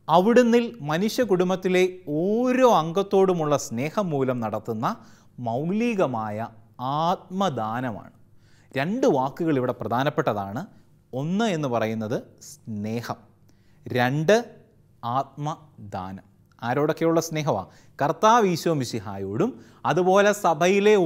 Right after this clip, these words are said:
ഓരോ അംഗത്തോടുമുള്ള സ്നേഹത്തെ പ്രതി നടത്തുന്ന ആത്മദാനം. അതാണ് സന്യാസ ജീവിതത്തിൻ്റെ അല്ലെങ്കിൽ സമർപ്പിത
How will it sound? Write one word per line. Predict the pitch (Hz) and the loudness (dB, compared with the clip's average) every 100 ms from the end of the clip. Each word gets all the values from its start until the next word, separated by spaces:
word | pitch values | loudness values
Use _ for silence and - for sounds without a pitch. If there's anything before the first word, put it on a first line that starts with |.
| 156 | 2
ഓരോ | 175 214 240 262 262 165 | 4 4 4 4 2 2
അംഗത്തോടുമുള്ള | 156 170 196 196 196 196 165 160 196 202 | -2 -2 0 4 4 4 0 0 -2 -4
സ്നേഹത്തെ | - 143 160 185 214 240 226 226 226 | -8 -4 -2 -2 0 0 0 0 0
പ്രതി | 226 226 208 | -2 -2 -2
നടത്തുന്ന | 170 156 - 170 180 285 - - _ - 151 175 | -2 -4 -6 -6 -4 -4 -8 -20 _ -2 2 4
ആത്മദാനം. | 190 - 196 180 123 107 92 - _ _ _ _ - | 4 0 0 0 2 -2 -6 -18 _ _ _ _ -4
അതാണ് | 240 151 139 151 - _ _ - | -2 -2 -4 -6 -12 _ _ -8
സന്യാസ | 127 139 151 156 147 117 | -6 -6 -6 -6 -8 -8
ജീവിതത്തിൻ്റെ | 110 113 107 117 98 117 120 | -8 -8 -8 -8 -8 -8 -10
അല്ലെങ്കിൽ | 110 110 107 - | -12 -12 -12 -12
സമർപ്പിത | 110 117 - | -10 -10 -10